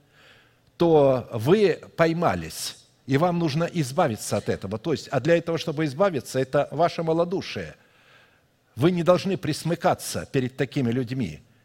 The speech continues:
несмотря на то, что они ваши ближние. Но если вас ближние начинают уходить в сторону, вот как, э, Равин, когда сочитывает, он говорит жене: «Если твой муж начнёт в сторону уходить от Торы, ты должна стать против него, ты не должна его поддерживать.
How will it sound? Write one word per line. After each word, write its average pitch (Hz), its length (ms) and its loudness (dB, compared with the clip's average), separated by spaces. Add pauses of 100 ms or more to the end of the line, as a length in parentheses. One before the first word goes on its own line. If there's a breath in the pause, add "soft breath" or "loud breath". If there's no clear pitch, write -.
несмотря 151 420 2
на 147 100 -4
то, 156 100 -6
что 147 200 -6
они 143 120 -2
ваши 143 300 0
ближние. 123 320 -4
Но 135 100 -2
если 151 200 -6
вас 143 180 -2
ближние 135 400 -6
начинают 127 500 -4 (180 loud breath)
уходить 143 420 -2
в - 40 -14
сторону, 135 580 -2 (600 soft breath)
вот 135 220 -2
как, - 320 0 (240 soft breath)
э, 110 380 0
Равин, 127 360 4
когда 135 240 2
сочитывает, 139 640 -4
он 147 140 -2
говорит 156 540 0
жене: 131 500 -2 (160 loud breath)
«Если 156 240 0
твой 165 180 -2
муж 160 200 -6
начнёт 160 380 -4
в - 20 -8
сторону 139 400 -2
уходить 175 460 -4
от - 260 -6
Торы, 92 420 -2 (260 soft breath)
ты 170 80 -4
должна 165 300 2
стать - 280 -2
против 135 360 -6
него, 113 340 -6
ты 139 100 -4
не 143 100 -4
должна 147 280 -2
его 107 140 -2
поддерживать. 90 760 -8